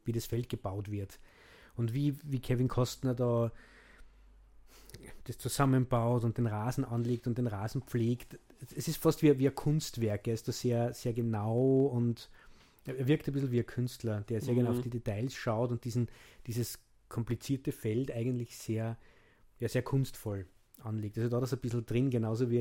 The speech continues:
Speaker 1: er diese religiösen Aspekte irgendwie,
Speaker 2: Mhm.
Speaker 1: irgendwie drin hat.
Speaker 2: Ja, auch die Art, wie über diese, diese Geschichten geredet wird, in dem Fall halt von den Baseballspielern,
Speaker 1: Ja.
Speaker 2: ne? Das hat auch, es hat einerseits so ein,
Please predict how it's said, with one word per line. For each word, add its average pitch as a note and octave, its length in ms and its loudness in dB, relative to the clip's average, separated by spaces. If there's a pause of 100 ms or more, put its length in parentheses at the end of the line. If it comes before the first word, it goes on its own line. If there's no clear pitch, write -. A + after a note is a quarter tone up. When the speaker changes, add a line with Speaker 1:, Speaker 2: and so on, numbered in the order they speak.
Speaker 1:
er A2+ 80 2
diese A#2 240 -2
religiösen A2+ 760 0
Aspekte - 480 -4
irgendwie, G#2+ 500 -4 (380)
Speaker 2:
Mhm. A#2+ 120 -2
Speaker 1:
irgendwie B2 260 0
drin A2 260 -2
hat. A2 180 -4 (720)
Speaker 2:
Ja, G#2+ 160 4
auch A2 180 4
die C#3 160 -2
Art, A2+ 360 2
wie A#2+ 200 4
über A2+ 480 2 (800)
diese, A2 500 2 (280)
diese A#2 120 6
Geschichten A#2+ 560 2 (140)
geredet A2 480 0
wird, G#2 160 -2
in A2 100 0
dem A2 160 2
Fall A2+ 200 -2
halt A2 220 -6
von - 160 -8
den A2 140 -2
Baseballspielern, A2 920 0
Speaker 1:
Ja. A2 60 -2
Speaker 2:
ne? A#2 40 -4
Das A#2 160 -6
hat A2+ 140 -8
auch, A2 180 -2
es B2 100 -4
hat A2+ 100 -2
einerseits A2+ 600 2
so B2+ 120 -4
ein, A2 320 -2